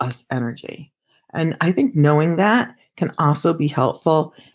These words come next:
into putting us into a space where we feel good about not only being ourselves, but in helping others.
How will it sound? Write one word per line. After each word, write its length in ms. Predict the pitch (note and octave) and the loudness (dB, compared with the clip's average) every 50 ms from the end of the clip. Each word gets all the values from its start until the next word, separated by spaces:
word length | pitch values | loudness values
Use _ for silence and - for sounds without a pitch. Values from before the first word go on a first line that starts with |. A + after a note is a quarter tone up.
| - | -4
into 460 | - C#3 D#3 C#3+ - - E3 C#3+ C#3+ C3+ | 0 0 0 0 2 2 4 4 4 2
putting 420 | C#3 - - - D#3 D#3+ F3 F3 | -2 -4 -2 0 0 2 2 2
us 180 | E3 D#3+ D#3+ - | 2 0 -2 -4
into 420 | - - C#3+ D3+ D3 - - C#3+ | -2 2 2 2 2 0 0 0
a 40 | C3+ | 0
space 680 | C#3 - - - - _ D3+ D3+ D3 D#3 A#3 A#3 - - _ _ _ _ _ _ _ _ _ | 0 -2 -8 -14 -4 _ 2 2 4 2 0 -4 -10 -20 _ _ _ _ _ _ _ _ _
where 440 | F3 E3 D#3+ D#3 D3 D3 C3+ - - _ _ _ _ _ _ _ | 0 2 2 4 2 2 0 -2 -8 _ _ _ _ _ _ _
we 300 | C#3 D#3 F#3 F3+ F3 F#3+ | -4 -2 0 0 0 -2
feel 600 | G3 _ F3 D#3 D3 C#3+ C#3 C3+ C3 C#3+ - _ _ | -4 _ 0 2 2 4 2 0 0 -4 -12 _ _
good 440 | - E3+ D#3+ D#3+ E3 E3 - - - | -2 0 0 2 2 0 -2 -4 -4
about 460 | - D3 C#3 C#3+ C3+ B2+ B2 - - _ _ _ _ _ _ _ _ _ F#3 | -4 -2 0 2 2 2 0 -2 -4 _ _ _ _ _ _ _ _ _ -2
not 180 | F#3+ G3 F#3+ F#3+ | 0 2 2 2
only 460 | G3+ G3 G3 F#3 E3+ E3 D#3 D#3 _ _ _ _ _ _ _ _ _ _ _ _ _ _ _ _ _ _ _ _ _ | 2 0 0 -2 -2 -4 -6 -10 _ _ _ _ _ _ _ _ _ _ _ _ _ _ _ _ _ _ _ _ _
being 280 | _ E3 E3+ E3+ D#3+ D#3+ - - | _ 0 2 2 0 -2 -2 0
ourselves, 680 | C#3 C3+ C3 - - C#3 C#3+ D3 D3+ F#3 G#3 G3 - - | 0 0 0 0 0 2 2 2 0 -2 -4 -6 -10 -6
but 260 | _ - C3 C3+ - | _ 0 0 0 0
in 80 | D3+ | -4
helping 420 | D3 - - E3+ E3+ E3+ D3+ D3 - - | -4 -4 -4 -6 -6 -4 -6 -6 -4 -4
others. 500 | C#3 C3 B2 - D2+ - - - - - | -4 -4 -4 -6 -10 -12 -14 -18 -20 -20